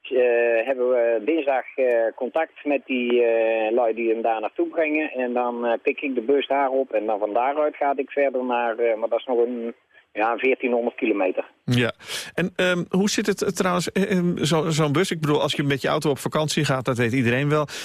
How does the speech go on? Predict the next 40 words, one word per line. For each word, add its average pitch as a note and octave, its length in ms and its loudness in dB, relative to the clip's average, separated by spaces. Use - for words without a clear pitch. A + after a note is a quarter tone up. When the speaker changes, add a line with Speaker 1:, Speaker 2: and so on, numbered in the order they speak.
Speaker 2:
Heb - 300 0
je D3+ 140 0
zo D#3 180 2
af B3+ 240 0
en D#3+ 120 -4
toe E3+ 300 2
gewoon C#3+ 340 0
een A#2+ 300 2
beetje C#3+ 280 0
slechte C#3+ 320 -2
dag, D3 160 0
dan F#3+ 100 0
heb F3 100 0
je - 80 -12
pech D#3+ 220 0
onderweg. F3+ 440 2
Eh, D#3+ 380 2
heeft F3 160 2
de F#3+ 60 -2
bus G3 160 2
wel D3+ 120 2
eens C#3 120 0
pech? - 340 -6
Speaker 1:
Ja, B2+ 200 0
eigenlijk C#3+ 340 0
hebben C3 280 2
we C3+ 80 2
geen C#3+ 200 0
één C#3+ 180 2
toernooi C3+ 360 2
gehad B2+ 240 -2
dat C3+ 140 2
we B2+ 60 2
geen, C3+ 340 2
eh, C3+ 600 0
niets C#3 340 0
meegemaakt C#3+ 680 0
hebben. B2+ 280 0
Het C3 140 -6
is, B2 180 0